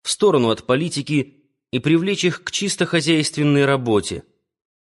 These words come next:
После продолжительных боёв обмундирование, конское снаряжение и вся материальная часть корпуса сильно поистрепались. Попытки мои получить бельё, сапоги и прочие предметы вещевого довольствия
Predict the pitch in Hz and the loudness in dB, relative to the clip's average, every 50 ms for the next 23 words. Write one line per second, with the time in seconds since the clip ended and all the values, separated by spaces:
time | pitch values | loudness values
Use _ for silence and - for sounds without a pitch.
0 | _ _ _ _ _ _ _ _ _ - 135 135 127 - 123 120 110 - 117 113 | _ _ _ _ _ _ _ _ _ 0 0 0 0 0 -2 -4 -2 -2 -2 0
1 | 117 117 117 123 131 - - 113 107 107 95 92 90 107 107 117 143 156 143 - | 0 0 0 -2 -4 -4 -2 -2 -2 -2 -4 0 0 0 0 2 2 0 0 -2
2 | - _ _ _ _ _ _ _ _ _ _ _ _ _ - 101 101 107 123 131 | -6 _ _ _ _ _ _ _ _ _ _ _ _ _ -4 -4 0 2 2 2
3 | 131 120 120 123 123 127 135 160 160 160 156 156 151 147 139 131 - _ _ _ | 2 2 2 2 2 2 4 2 2 2 2 2 2 0 0 -2 -4 _ _ _
4 | _ _ _ _ _ 151 165 170 165 - - - 160 147 139 - 143 135 131 135 | _ _ _ _ _ 2 2 2 2 0 -2 -2 0 0 0 0 0 2 2 2
5 | 131 131 165 175 165 151 143 139 139 127 - - 170 170 160 156 147 - 147 139 | 0 0 0 0 2 2 2 2 0 0 -2 -2 0 0 2 2 0 0 -2 0
6 | 143 156 160 156 151 139 135 131 127 123 - 156 151 139 139 - - - 165 165 | 2 2 4 4 2 2 2 0 0 0 0 0 0 0 -2 -6 -2 0 0 0
7 | 139 - 135 131 - 139 127 - - 151 143 139 135 120 - 127 123 120 - - | 0 -2 -6 -4 -4 -4 -4 -2 -2 0 0 0 0 0 0 -2 -2 -2 -4 -6
8 | - 123 120 117 _ 127 117 98 85 - - - - - _ _ _ _ _ _ | -6 -6 -6 -2 _ 0 0 0 -2 -6 -8 -10 -10 -10 _ _ _ _ _ _
9 | _ _ _ _ _ _ _ _ _ _ _ _ _ _ - 165 165 - 233 220 | _ _ _ _ _ _ _ _ _ _ _ _ _ _ -2 -2 0 0 -2 -2
10 | - - 160 147 139 139 147 151 143 - 127 139 139 - - 165 131 - - - | -2 -2 0 2 4 4 2 2 0 0 0 0 0 0 -2 -4 -6 -6 -12 -14
11 | _ _ _ _ _ _ - 78 85 110 123 135 139 143 156 180 180 170 - - | _ _ _ _ _ _ -10 -4 0 0 0 2 0 2 2 2 2 2 2 0
12 | 139 - 135 131 131 135 160 156 135 - 143 151 160 143 - 139 131 117 131 131 | -2 0 0 -2 -2 -2 -2 -4 -2 -2 0 -2 0 0 0 -2 -2 -2 -2 -2
13 | 120 123 131 151 151 147 131 117 127 123 - - 127 120 123 147 139 117 113 113 | 0 0 0 0 0 -2 -2 -4 -4 -4 -4 -4 -4 0 0 2 2 2 2 0
14 | 113 117 147 160 147 - - - 120 113 107 90 - | 0 2 2 0 0 0 -2 0 2 2 2 0 -2